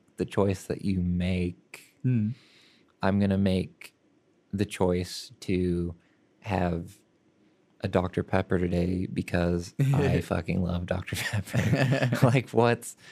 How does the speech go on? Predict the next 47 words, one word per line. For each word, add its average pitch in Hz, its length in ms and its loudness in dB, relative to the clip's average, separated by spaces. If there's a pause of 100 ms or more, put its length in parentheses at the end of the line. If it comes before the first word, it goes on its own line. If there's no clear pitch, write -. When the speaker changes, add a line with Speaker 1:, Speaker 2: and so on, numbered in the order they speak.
(200)
Speaker 1:
why 98 220 4
does 101 180 2
there 101 140 4
have 98 180 2
to 98 80 -4
be 90 180 2
some 92 460 2
weird 87 340 2
reason 87 360 2
behind 85 420 0
that? 82 180 0
You 95 80 2
know 90 120 4
what 87 100 4
I - 40 4
Speaker 2:
Mm. 110 80 4
Speaker 1:
mean? 87 280 0 (840)
I 87 60 -8
think - 160 -6
people 92 280 -4
fixate - 520 -4
too - 120 -6
much 82 280 -4
on 85 120 -4
that 82 180 -6
stuff, 87 480 -8
and 85 120 0
it's 120 140 2
Speaker 2:
Mm. 117 40 -2
Speaker 1:
just - 200 -8
like, 87 200 -6 (580)
just - 100 -20
live 147 140 0
life. 127 460 -4 (520)
Speaker 2:
Mm. 107 60 4
Speaker 1:
I'm 117 440 4
a 117 80 2
musician 104 880 2
not 92 400 2
because 90 440 2
I 87 100 4
was 87 200 0
drawn 85 340 2
to 87 180 0
it 85 160 0
or 85 80 2
something's 87 680 0